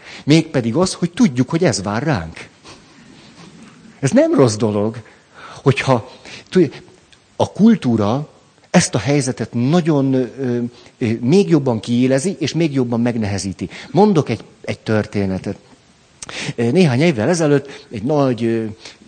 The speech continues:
ilyen egyház megyei programon vettem részt. Az egyház községek fölvonultak.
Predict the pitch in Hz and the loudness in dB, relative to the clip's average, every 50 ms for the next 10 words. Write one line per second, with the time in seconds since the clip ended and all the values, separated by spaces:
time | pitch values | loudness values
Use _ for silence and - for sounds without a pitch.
0 | 117 110 123 117 123 110 113 135 160 151 - - 127 120 113 110 107 107 120 123 | -10 -10 -8 -6 -6 -6 -2 0 0 0 0 0 0 0 0 0 -2 -2 0 0
1 | 127 120 123 117 113 110 110 110 110 110 107 110 - 127 123 120 120 117 113 107 | 0 2 2 2 2 2 2 2 2 0 -2 -4 -8 -12 -12 -12 -12 -14 -14 -16
2 | - - - - - - - - - - - - 107 107 - - - 120 127 123 | -18 -18 -20 -20 -20 -20 -20 -20 -20 -20 -20 -20 -20 -20 -18 -16 -16 -16 -16 -18
3 | - - - _ _ _ _ _ _ _ _ _ _ _ _ _ _ _ _ _ | -20 -20 -20 _ _ _ _ _ _ _ _ _ _ _ _ _ _ _ _ _
4 | _ _ _ _ _ _ _ _ _ _ _ _ _ _ _ _ _ 220 403 _ | _ _ _ _ _ _ _ _ _ _ _ _ _ _ _ _ _ _ _ _
5 | _ _ 427 392 330 330 _ - - - - - - - - - - - 247 240 | _ _ _ _ -20 -20 _ -20 -20 -20 -20 -20 -20 -20 -20 -20 -20 -20 -20 -12
6 | 208 - 160 180 156 135 135 120 113 117 113 110 113 117 113 - - - 87 87 | 0 4 6 6 6 4 2 0 2 0 0 0 0 0 -2 -2 -6 -10 -8 -6
7 | 104 143 160 156 151 139 139 - - - - - - - - - - - - - | -2 0 2 2 2 0 -2 -6 -12 -18 -20 -20 -20 -18 -18 -16 -16 -16 -18 -18
8 | - - - - - - - 330 - 247 240 247 - - - - - - - - | -20 -20 -20 -20 -20 -20 -20 -20 -18 -18 -20 -20 -20 -20 -20 -20 -20 -20 -20 -20
9 | - - - _ _ _ - - - - - - - - - - - - - - | -20 -20 -20 _ _ _ -16 -16 -16 -16 -20 -20 -20 -20 -20 -16 -14 -12 -6 2
10 | - 151 147 - - - 117 98 98 - - - - 139 131 - - - - 123 | 2 2 2 2 -4 -4 -4 -2 -2 -4 -4 -2 0 2 2 2 2 -2 -2 0
11 | 117 113 110 104 110 104 - - - - 113 113 107 104 92 98 98 95 95 90 | 0 0 0 0 -2 -6 -6 -8 -8 -2 0 0 0 0 -2 -4 -4 -4 -4 -4
12 | 92 90 - - 98 98 - - - - | -6 -6 -6 -8 -10 -8 -8 -12 -14 -14